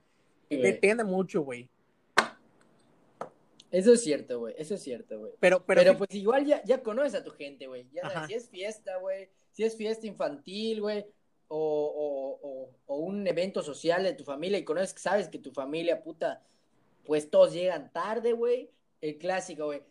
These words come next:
Speaker 1: "Digo las seis para que lleguen a
Speaker 2: Güey,
Speaker 1: las siete".
Speaker 2: ese es, ese es un,
Speaker 1: Clásico.
Speaker 2: ese es parte, yo creo, güey, de una mala costumbre que tenemos los,
Speaker 1: Sí.
Speaker 2: no sé si los mexicanos, güey, pero los yucatecos sí, güey.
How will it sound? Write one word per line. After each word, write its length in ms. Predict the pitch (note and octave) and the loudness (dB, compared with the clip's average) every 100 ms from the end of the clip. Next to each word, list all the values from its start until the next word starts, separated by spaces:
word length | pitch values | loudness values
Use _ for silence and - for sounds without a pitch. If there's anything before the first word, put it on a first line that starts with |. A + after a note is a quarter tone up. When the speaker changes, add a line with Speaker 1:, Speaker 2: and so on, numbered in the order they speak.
| _ _ | _ _
Speaker 1:
"Digo 320 | F3 C#4+ D4+ C#4 | -6 -2 4 4
las 260 | E3+ D#3+ | 4 -4
seis 300 | A3 A#3 F#4 | -4 -4 -6
para 240 | - E3+ E3 | -6 -6 -6
que 120 | E3 | -8
lleguen 300 | F3 G3 F3+ | -8 -8 -6
a 40 | E3+ | 0
Speaker 2:
Güey, 180 | A3+ C4+ | 0 0
Speaker 1:
las 80 | |
siete". 300 | C#3+ C#3 C3+ - | -4 -8 -6 2
Speaker 2:
ese 240 | A3+ C4+ | 4 4
es, 120 | C#4 - C#4+ | -4 -6 -6
ese 140 | - | -6
es 60 | C#4 | -6
un, 120 | D#4 | -2
Speaker 1:
Clásico. 340 | D#3+ D#3+ D#3 - | 0 -2 -2 4
Speaker 2:
ese 160 | B3+ F4+ | 6 4
es 60 | |
parte, 400 | - A3 G#3 A3 F3+ | 0 0 0 -2 0
yo 220 | F#3 G#3 - | 2 2 2
creo, 300 | F#3 G3+ G#3 | 2 2 2
güey, 240 | A#3 B3 _ - | -2 -4 _ -10
de 160 | E3+ | -4
una 160 | G3 A#3+ | -4 -4
mala 320 | F3 F3+ F#3 | -4 -4 -4
costumbre 520 | D#3 C#3 - E3+ E3+ D3+ | -6 -8 -8 -8 -6 -8
que 80 | C#3 | -8
tenemos 380 | D3+ D#3+ D#3 | -8 -6 -6
los, 220 | C#3+ C3 - | -4 -6 -4
Speaker 1:
Sí. 160 | D#3+ | 6
Speaker 2:
no 100 | G3+ | 8
sé 80 | D#4+ | 10
si 100 | D4+ | 10
los 120 | D4 G#3+ | 10 8
mexicanos, 500 | D#3+ F3 E3+ D#3+ C#3+ | 6 6 6 4 2
güey, 180 | C3 B2 _ _ _ | -2 -4 _ _ _
pero 220 | F#3 F3 | 0 2
los 220 | E3+ D#3+ D3 D#3 | 0 -4 -8 -10
yucatecos 680 | F3 E3+ D#3+ - A3+ A#3+ F#3 | -10 -2 -2 0 -2 -2 -6
sí, 200 | - E3+ | -4 -4
güey. 260 | D#3+ C3+ | -2 -4